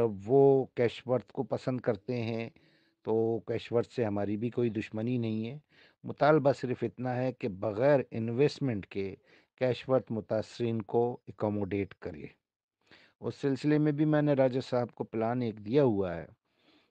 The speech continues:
कि अभी भी already जो है स्टार्ट जब लिया एक प्रोमो के ज़रिए कैशवर्थ ने, तो शुरू में जो है मुतासरीन को इन्होंने जो भी, अ, आरओआई की मद में पैसे दिए हैं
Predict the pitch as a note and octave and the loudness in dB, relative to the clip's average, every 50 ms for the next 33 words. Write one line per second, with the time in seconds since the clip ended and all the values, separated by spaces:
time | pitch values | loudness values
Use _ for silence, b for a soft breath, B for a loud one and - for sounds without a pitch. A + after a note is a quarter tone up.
0 | b _ - - - C3+ A#2+ A2 B2 C3 B2+ A#2 C3 C#3 C#3 C#3 C3+ B2+ - A#2+ | b _ -16 -10 -8 -6 -4 0 0 0 2 2 2 4 4 4 2 2 0 0
1 | A#2+ A#2+ B2 A#2 B2 B2 A#2+ B2+ B2 B2 A#2+ A#2 - - _ - - A#2 G#2+ A2+ | 0 2 2 2 0 2 2 2 2 2 0 -2 -4 -10 _ -20 -14 -8 -4 -2
2 | A2 G#2+ A2 A#2+ A#2+ A#2+ A#2 A2+ A2 G#2+ - - - - - F2+ F#2+ F#2 F2+ - | -2 2 2 4 4 4 4 2 2 -2 -4 -8 -14 -20 -20 -20 -18 -18 -18 -20
3 | - _ - - - _ - A#2+ A2+ A2 G#2+ F#2+ A2+ A2 G2 G2+ G#2+ A2+ A#2+ A#2 | -16 _ -14 -14 -6 _ 2 2 2 2 2 0 -2 -2 -2 -2 0 2 4 4
4 | A2+ A2+ A2 G2+ - - G#2 G#2+ G#2+ A2+ B2 A#2 - A#2 G2+ F#2 G#2+ G2+ G#2 A2 | 4 4 2 0 -2 -2 -2 0 0 0 -2 -2 -2 -4 -4 -2 -2 -2 -2 -4
5 | A2 F2+ A2 G#2+ G#2 - - G#2 G#2+ G#2 F#2 - A2 G#2 G2+ C3+ b b b b | -4 -4 -4 -6 -6 -6 -4 -4 -4 -4 -4 -8 -10 -10 -10 -12 b b b b
6 | b b b b b - A2 - - B2 A#2 A#2+ A#2 A#2+ A#2 A2+ A2+ A2+ A2 A2+ | b b b b b -14 -10 -6 -2 0 0 2 2 2 0 0 -2 -2 -4 -6
7 | - - - - - F#2+ G#2+ G#2 G#2 G#2+ A2 A2 A2 A2 A2 G#2 - - A2 G2+ | -10 -14 -16 -12 -8 -4 -2 0 0 2 2 2 2 0 -2 -4 -4 -4 -4 -4
8 | - - A2 A#2 A2+ A2 G2 - A2 A#2 B2+ D3+ b b b b b b b - | -4 -4 -4 -4 -4 -4 -4 -2 -4 -4 -4 -6 b b b b b b b -10
9 | A#2+ A2+ A2+ A2+ A2+ A#2 A2 G2+ A2+ A2+ A2 G2 A2+ A2 A2 G#2+ G#2+ A2 G#2+ G#2 | -6 -4 -2 -2 -2 -2 0 0 0 0 0 2 0 0 2 2 2 2 0 -2
10 | G2+ D2+ - G2+ G2 G2 - G#2 G#2 G#2 G#2+ A2+ A2+ A2 G#2+ A2 A2 G#2+ - - | -2 -4 -4 -4 -4 -4 -4 -4 -2 -2 0 2 2 2 2 2 0 0 -4 -8
11 | _ - - G2+ A2+ - _ - A2 G#2 A2 A2 G2+ G2+ G#2+ A2+ A2+ A2 G#2+ G2 | _ -20 -20 -20 -20 -18 _ -8 -4 -2 -2 -2 -2 -2 -4 -2 -2 -2 -4 -6
12 | - _ _ _ - G#2+ G2 - - A#2 G#2 G#2+ A2+ C3 D3 C#3 A2+ A2 G#2+ A2+ | -10 _ _ _ -8 -8 -6 -4 -4 -4 -2 -2 -2 0 0 0 0 -2 -4 -6
13 | D3 | -10